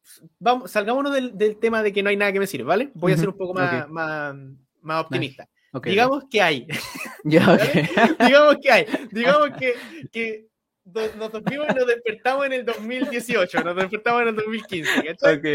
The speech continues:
Speaker 2: ok.
Speaker 1: Donde había de todo.
Speaker 2: Sí, sí.
Speaker 1: Entonces, <laughs> oye, de extra-, eh, de verdad que extraño ese año, weón, ya.
Speaker 2: <laughs>
Speaker 1: Entonces,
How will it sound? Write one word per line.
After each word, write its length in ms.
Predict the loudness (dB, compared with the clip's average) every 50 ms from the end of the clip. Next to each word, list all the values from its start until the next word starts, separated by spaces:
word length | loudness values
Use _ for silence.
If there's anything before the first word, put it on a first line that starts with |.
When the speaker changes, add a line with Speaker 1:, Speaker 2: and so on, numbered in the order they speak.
| 2 0
Speaker 2:
ok. 260 | 0 -2 -6 -6 -8 _ -12
Speaker 1:
Donde 180 | -6 0 2
había 260 | 2 2 2 -2 -2 -2
de 120 | -4 -4
todo. 460 | -4 -4 -4 -4 -4 -6 -10 -16 -20 _ -14 -12 -8 -6 -4 -2
Speaker 2:
Sí, 240 | 0 2 2 2 2
sí. 100 | -2 -6 -10
Speaker 1:
Entonces, 560 | -12 -8 -2 0 0 0 0 -2 -4 -4 -6 -8 -6 -6
<laughs> 1040 | -4 -4 -4 -8 -14 _ _ _ _ _ _ _ -20 -20 -20 -20 -20 -20 -20 -16
oye, 260 | -12 -10 -10 -8 -10 -10
de 60 | -14
extra-, 280 | -16 _ _ -4 -4 -2
eh, 120 | -4 -6 -6
de 160 | -4 -2 -2
verdad 220 | -2 0 2 2 2
que 140 | 2 2
extraño 360 | -2 -4 -4 -4 -4 -2 -2 -4
ese 180 | -6 -4 -4
año, 320 | -4 -4 -4 -4 -6 -6 -6
weón, 180 | -8 -8 -10 -4 -2
ya. 160 | 0 0 0 0
Speaker 2:
<laughs> 560 | -2 -2 0 2 2 2 2 2 -2 -8 -8
Speaker 1:
Entonces, 400 | -6 -8 -10 -8 -6 -6 -6 -6